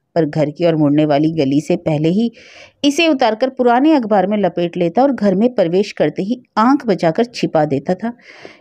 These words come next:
क्योंकि यह कोट उसने सिलवाया नहीं था, मांग कर लिया था।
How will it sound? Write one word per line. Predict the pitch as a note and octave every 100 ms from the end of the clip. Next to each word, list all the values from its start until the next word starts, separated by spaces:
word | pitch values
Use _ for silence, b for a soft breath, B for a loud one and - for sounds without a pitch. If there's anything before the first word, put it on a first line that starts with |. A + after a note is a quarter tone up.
| B -
क्योंकि | A#3+ A3+ C4
यह | G#3 F3+ F#3+
कोट | A#3+ - C4 C4+
उसने | C4 C#4+
सिलवाया | C#4 F#3+ E3 D3 E3+
नहीं | A3+ C4+
था, | C#4 G3 E3 _ _ _
मांग | E3+ D#3 D#3+ F#3
कर | G#3+
लिया | E3 B2+ C#3+
था। | -